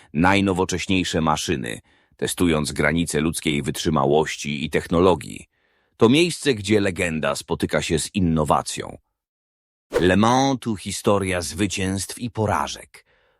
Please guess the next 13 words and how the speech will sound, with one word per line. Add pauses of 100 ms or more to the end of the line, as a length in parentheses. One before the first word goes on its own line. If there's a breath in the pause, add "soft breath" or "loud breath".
(120)
Porsche, (100)
Ferrari,
Ford, (380 soft breath)
te
marki
stały
się
legendami
dzięki
wygranym
na
tym
torze.